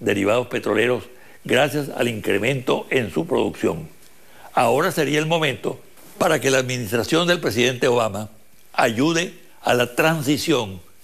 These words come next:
de la región en referencia de hidrocarburos al gas natural, creando una red fiscal,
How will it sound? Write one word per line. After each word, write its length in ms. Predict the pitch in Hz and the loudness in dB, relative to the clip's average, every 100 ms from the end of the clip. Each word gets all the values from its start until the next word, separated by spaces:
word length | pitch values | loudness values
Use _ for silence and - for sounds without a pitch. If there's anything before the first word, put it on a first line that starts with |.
| - | 0
de 140 | 113 | 2
la 120 | 120 | 4
región 520 | 160 147 117 113 107 107 - - - - | 2 0 0 -2 -4 -14 -20 -20 -20 -2
en 280 | 214 143 131 | 0 2 0
referencia 920 | 117 113 113 165 151 160 156 151 - - - - | 2 2 2 2 -2 -2 -2 -4 -10 -20 -20 -2
de 120 | 123 | 0
hidrocarburos 840 | 113 98 - 87 90 139 151 131 - - | 2 0 0 0 2 2 0 -2 -8 -4
al 220 | 92 92 | 0 2
gas 320 | 90 120 110 - | 2 0 0 -8
natural, 520 | 101 101 98 - 76 - - - - - - | -8 -4 -2 -2 -4 -10 -20 -20 -20 -20 -2
creando 460 | 120 113 127 147 | 2 4 4 2
una 160 | 147 123 | 0 2
red 300 | 107 127 147 - | 4 2 0 -4
fiscal, 640 | - - - 117 82 73 | -8 -8 -2 0 0 -6